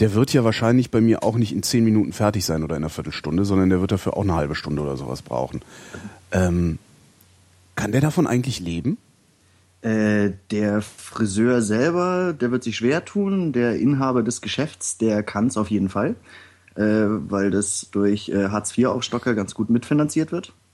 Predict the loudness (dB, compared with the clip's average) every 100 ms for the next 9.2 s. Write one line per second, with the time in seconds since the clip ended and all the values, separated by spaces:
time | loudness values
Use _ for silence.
0 | _ _ _ -20 -20 -20 -20 _ 0 4
1 | 4 4 2 0 2 2 2 2 2 2
2 | 2 0 -6 -14 -6 -2 2 2 2 0
3 | 0 -4 -2 -2 0 0 0 -2 -4 -6
4 | -6 0 0 0 0 -2 -4 -6 -8 -8
5 | -10 -10 -10 -10 -12 -12 -10 -10 -10 -16
6 | -20 _ _ -6 -4 -2 -2 -2 -4 0
7 | 0 0 0 2 2 0 -4 -2 -2 0
8 | 0 0 0 -2 -2 -8 -6 -4 -4 -2
9 | 0 0